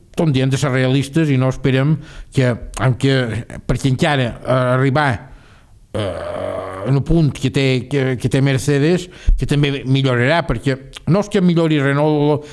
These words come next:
o McLaren en Renault, sinó és que després també o, o Mercedes d'en Hamilton, eh, per arribar en el seu, a la seva altura queda molt. Més que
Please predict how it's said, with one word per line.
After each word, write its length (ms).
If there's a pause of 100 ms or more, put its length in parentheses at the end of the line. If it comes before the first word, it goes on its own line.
(220)
o 500
McLaren 560
en 160
Renault, 320
sinó 220
és 80
que 80
després 420 (400)
també 480
o, 140 (260)
o 380
Mercedes 480
d'en 100
Hamilton, 560 (800)
eh, 140 (260)
per 160
arribar 360 (280)
en 160
el 60
seu, 240 (800)
a 80
la 80
seva 200
altura 420 (420)
queda 240
molt. 480 (580)
Més 380
que 140